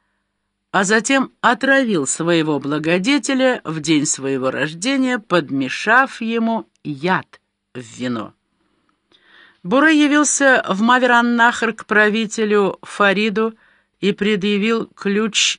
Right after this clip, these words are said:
и шкатулку, представившись приемным сыном Хола. Сначала он планировал вывести из клана побольше денег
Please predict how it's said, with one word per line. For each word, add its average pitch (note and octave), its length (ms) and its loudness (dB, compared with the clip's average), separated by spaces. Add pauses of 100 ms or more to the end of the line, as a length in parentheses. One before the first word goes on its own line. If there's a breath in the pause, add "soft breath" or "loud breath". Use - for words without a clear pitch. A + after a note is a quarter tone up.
и G3+ 80 -4
шкатулку, F#3+ 1040 -4 (560 soft breath)
представившись A#3 1080 0 (280)
приемным G#3 600 0
сыном D3+ 460 -4
Хола. - 480 -10 (640 soft breath)
Сначала A#3 600 0
он A3+ 140 -2
планировал G#3 840 0
вывести F#3+ 600 -2
из D#3+ 440 -2
клана E3+ 600 2
побольше D#3+ 580 -2
денег G#3 500 -2